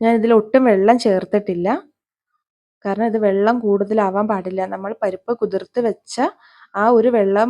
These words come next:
മാത്രമേ ഇതിൽ പറ്റുള്ളൂ, എക്സ്ട്രാ വെള്ളം ഞാൻ ചേർത്തിട്ടില്ല കേട്ടോ. ഓക്കെ, ഇതുപോലെ നല്ല പോലെ ഒന്ന് നമുക്ക് കുഴച്ചെടുത്തിട്ടുണ്ട്. കുറച്ച് നേരം, ഒരു അഞ്ച് മിനിറ്റ്, പത്ത് മിനിറ്റ് ഒന്ന് റെസ്റ്റ് ചെയ്യാനായിട്ട് വെക്കണം കേട്ടോ. ഇനി അടുത്തത് ഒരു പാൻ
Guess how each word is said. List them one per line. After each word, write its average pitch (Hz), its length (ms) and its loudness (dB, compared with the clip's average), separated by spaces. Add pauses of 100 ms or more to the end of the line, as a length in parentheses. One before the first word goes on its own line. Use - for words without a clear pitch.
മാത്രമേ 202 360 -2
ഇതിൽ 208 120 0 (100)
പറ്റുള്ളൂ, 196 380 -2
എക്സ്ട്രാ - 340 -4
വെള്ളം 202 260 -2
ഞാൻ 202 160 -4
ചേർത്തിട്ടില്ല 180 520 -4
കേട്ടോ. 214 220 4 (1900)
ഓക്കെ, 196 200 -2 (140)
ഇതുപോലെ 233 360 2 (100)
നല്ല 220 340 2 (140)
പോലെ 202 280 2
ഒന്ന് 233 140 -6 (340)
നമുക്ക് 202 280 -4
കുഴച്ചെടുത്തിട്ടുണ്ട്. 190 840 -2
കുറച്ച് 247 300 0
നേരം, 269 220 4
ഒരു 262 120 4
അഞ്ച് 247 320 0
മിനിറ്റ്, 233 300 -2
പത്ത് 220 240 -6
മിനിറ്റ് 214 220 -2
ഒന്ന് 220 200 2
റെസ്റ്റ് 202 240 -6
ചെയ്യാനായിട്ട് 180 440 -2
വെക്കണം 180 240 -6
കേട്ടോ. 185 180 -2 (1500)
ഇനി 294 220 2
അടുത്തത് 208 320 0
ഒരു 254 160 -2
പാൻ 214 160 2